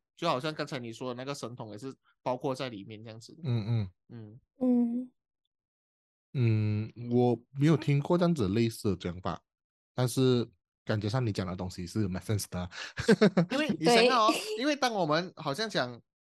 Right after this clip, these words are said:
Speaker 1: 不管你是代餐，不管你是少量多餐，
Speaker 2: 嗯哼。
Speaker 1: 不管你是可能说你当兵的时候，你可能你变成七餐，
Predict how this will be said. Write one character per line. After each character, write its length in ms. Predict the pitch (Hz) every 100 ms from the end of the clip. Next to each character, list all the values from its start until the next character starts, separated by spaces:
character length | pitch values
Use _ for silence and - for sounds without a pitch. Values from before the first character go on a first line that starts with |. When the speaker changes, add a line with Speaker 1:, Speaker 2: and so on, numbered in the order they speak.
| _
Speaker 1:
不 80 | 233
管 200 | 156 131
你 60 |
是 100 | 139
代 280 | 175 175 165
餐， 260 | - 139 131
不 100 | 190
管 160 | 147
你 120 | 120
是 120 | 135 170
少 280 | - 107
量 200 | 120 143 143
多 200 | 120 110
餐， 260 | - 113 139 _ _ -
Speaker 2:
嗯 120 | 98
哼。 40 | 95
Speaker 1:
不 80 |
管 180 | 160 151
你 80 | 135
是 140 | 151
可 140 | 196 135
能 100 | 139
说 180 | 170 160
你 220 | 123 117 _
当 160 | 147 143
兵 160 | 143
的 80 | 143
时 80 | -
候， 240 | 123 147
你 100 | 127
可 80 | 110
能 160 | 127 131
你 60 |
变 160 | 127 151
成 120 | 135 120
七 160 | 143
餐， 200 | - 107